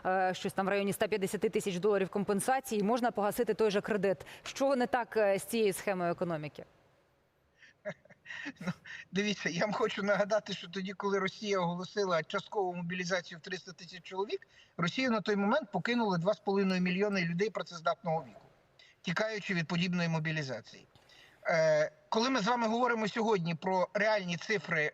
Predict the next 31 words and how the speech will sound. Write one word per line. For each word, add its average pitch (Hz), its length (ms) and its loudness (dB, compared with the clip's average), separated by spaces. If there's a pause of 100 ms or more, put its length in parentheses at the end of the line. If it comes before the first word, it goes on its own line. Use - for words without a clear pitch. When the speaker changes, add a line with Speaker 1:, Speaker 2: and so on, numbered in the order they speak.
Speaker 2:
е, 151 400 0
які 175 220 -10
характеризують 190 640 -4
російську 180 380 -14
економіку, 170 560 -8
які 175 360 -12 (240)
є 165 300 2
в 139 220 -4
відкритому 190 520 0
доступі, 202 440 -2
це, 262 380 2 (260)
ну, 208 180 2
менше 226 360 -2
двох 214 200 0
відсотків 196 800 -2
безробіття 190 600 -2
сьогодні 156 280 -8
в 160 40 -6
Російській 185 360 -8
Федерації. 143 580 -4 (480)
Ну, 220 160 0
для 214 360 2
такої 226 360 0
економіки, 202 500 0
як 196 160 -2
російська, 302 400 -4
треба 226 240 0
як 202 120 -6
мінімум 214 360 0
п'ять. 147 340 -2
Чого? 175 420 0